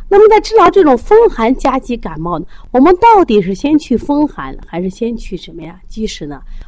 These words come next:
我们先来看一下我们小宝宝的舌象吧。那么这个宝宝的舌象，大家你看，首先第一眼，第一眼什么感觉？哦，好白呀，是不是好白？整个是满白，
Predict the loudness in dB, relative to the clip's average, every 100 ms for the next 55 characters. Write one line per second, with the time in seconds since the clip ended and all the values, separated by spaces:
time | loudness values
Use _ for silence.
0 | -6 0 0 0 -6 -6 -10 -10 -6 -6
1 | -8 -14 -14 -18 -8 -2 -2 -4 -12 -12
2 | -14 -16 -14 -14 -10 -10 -10 -12 -16 -20
3 | -20 -20 -20 -20 -20 -10 2 4 6 4
4 | 4 2 2 0 -2 -4 -4 -8 -8 -8
5 | -8 -8 -8 -10 -12 -14 -4 -2 2 0
6 | 0 -4 -6 -8 -10 -16 -8 -2 2 2
7 | 0 -6 -8 -8 -10 -8 -10 -10 -16 -18
8 | -18 -14 -4 -2 -2 -2 -2 -4 -8 -6
9 | -2 -2 -2 -12 -20 -4 -2 0 0 0
10 | -4 -10 -20 -4 0 2 2 2 0 -2
11 | -10 -10 -10 -10